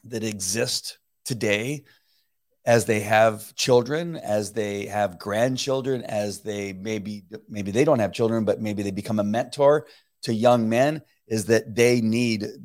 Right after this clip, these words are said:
this discipline in their life first, so that they be-, can become mentors, so they become leaders and fathers to those men that need to be raised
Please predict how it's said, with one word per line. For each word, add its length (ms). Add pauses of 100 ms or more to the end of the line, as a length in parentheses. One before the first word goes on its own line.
(120)
this 480 (300)
discipline 760 (420)
in 120
their 160
life 280
first, 600
so 180
that 180
they 140
be-, 160
can 200
become 360
mentors, 500
so 100
they 120
become 480
leaders 420
and 140
fathers 540 (440)
to 240
those 340
men 260
that 140
need 160
to 60
be 160
raised 520